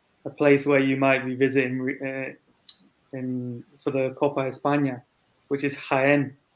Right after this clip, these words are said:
If you look at the Olivo Arena that they've built, I mean, that could be madness. I mean, you could, you could talk about big, big crowds potentially, depending on location.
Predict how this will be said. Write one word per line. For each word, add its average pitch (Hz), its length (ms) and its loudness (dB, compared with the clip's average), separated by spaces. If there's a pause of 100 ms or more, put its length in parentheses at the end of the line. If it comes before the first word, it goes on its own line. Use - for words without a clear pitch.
(120)
If 135 180 -8
you 143 100 2
look 151 240 4
at 139 200 2
the 139 120 6
Olivo 143 420 8
Arena 139 460 6
that 127 140 0
they've 127 260 -4
built, 135 320 0 (600)
I 131 40 -10
mean, 123 220 -4
that 131 200 -4
could 127 100 -12
be 127 200 -4
madness. 131 680 -4 (140)
I 131 60 -8
mean, 131 220 -6
you 127 60 -6
could, 135 200 -6 (400)
you 135 80 -10
could 139 180 -6
talk 147 200 4
about 123 320 -2
big, 135 260 6 (120)
big 135 260 4
crowds 131 640 -2 (100)
potentially, 135 680 -4 (500)
depending 135 380 -2
on 127 120 -2
location. 135 640 -2